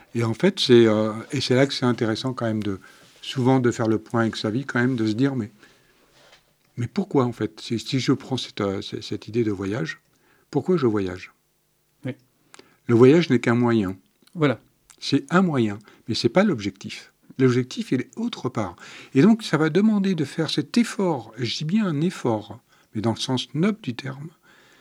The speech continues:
Speaker 1: voilà, et fort, de faire cet effort d'aller au-delà du voyage pour voir ce qu'il y a de caché derrière, du coup.
Speaker 2: Oui. Alors, euh, <coughs> c'est, avec des, des mots simples, j'allais dire, euh,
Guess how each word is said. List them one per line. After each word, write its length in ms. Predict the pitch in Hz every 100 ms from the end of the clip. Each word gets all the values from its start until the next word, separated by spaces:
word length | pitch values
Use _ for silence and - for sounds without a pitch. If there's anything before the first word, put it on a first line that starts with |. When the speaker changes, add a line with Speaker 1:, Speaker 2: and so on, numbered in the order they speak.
| _ _
Speaker 1:
voilà, 200 | 107 120 -
et 240 | 143 156 - _
fort, 680 | - - - 135 101 - - _ _ _ _ _ -
de 80 |
faire 200 | 127 160
cet 260 | 143 135 -
effort 400 | 240 - 220 196
d'aller 280 | 165 156 -
au-delà 540 | - 269 240 196 180 165
du 120 | 147
voyage 540 | 127 139 160 185 175 -
pour 180 | - 131
voir 360 | 123 180 220 -
ce 80 |
qu'il 180 | - -
y 40 | 170
a 20 |
de 80 | -
caché 420 | - 214 - 214
derrière, 520 | 180 143 151 151 117
du 120 | 117
coup. 220 | 113 104 - _
Speaker 2:
Oui. 120 | 151 - _ - - -
Alors, 140 | 131 - - -
euh, 500 | - 233 165 - -
<coughs> 20 |
c'est, 160 | - - _ _ _ _ - _ _ _ _ _ _ _
avec 420 | 123 147 147 -
des, 140 | 123
des 140 | 143 143
mots 180 | 143 139
simples, 400 | - 190 185 131
j'allais 240 | 127 123
dire, 280 | 123 170 151
euh, 120 | 123